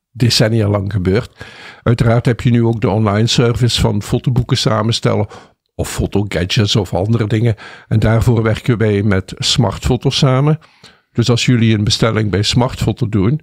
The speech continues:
kunnen jullie de foto De Havelaar als ontvanger aangeven. Wij laten die pakketten aankomen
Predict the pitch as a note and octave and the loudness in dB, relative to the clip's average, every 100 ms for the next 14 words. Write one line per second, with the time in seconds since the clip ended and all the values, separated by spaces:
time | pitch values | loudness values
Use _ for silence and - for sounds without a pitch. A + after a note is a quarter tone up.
0 | _ _ _ - A#2+ G#2+ A2 G#2+ G#2+ - | _ _ _ -4 0 2 2 2 0 0
1 | A#2 - G#2 G#2+ A2 G#2 G2 A#2 G#2+ F#2 | 0 0 -2 2 2 2 0 0 0 0
2 | G#2+ - G#2 - - G2 - B2+ D3 B2 | -2 -2 -2 -2 -2 -2 0 0 0 0
3 | G#2 F#2 G2+ G#2+ F#2 F#2+ C3 C3 C#3+ F#2+ | 0 0 -2 0 0 2 2 0 0 0
4 | G2+ G2 G#2 G2 - A#2 A#2 A2 G#2 - | 0 2 0 0 -2 -2 2 2 2 -2
5 | _ - A2 - G2 - F#2+ F#2+ B2 B2 | _ -4 -2 -2 -2 0 0 -2 -2 0
6 | A#2 A#2+ | 0 -2